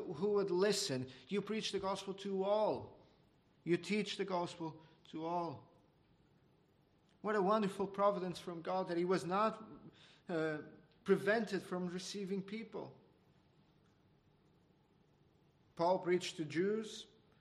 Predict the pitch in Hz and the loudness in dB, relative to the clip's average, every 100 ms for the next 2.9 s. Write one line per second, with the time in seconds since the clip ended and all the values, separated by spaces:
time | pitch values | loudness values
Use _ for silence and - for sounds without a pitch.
0 | _ _ _ _ _ _ _ _ _ _ | _ _ _ _ _ _ _ _ _ _
1 | _ _ _ 135 139 131 131 - 156 156 | _ _ _ 0 2 2 -2 2 2 4
2 | 151 160 180 180 202 196 - 190 202 | 4 4 2 0 -4 -4 -4 -4 -4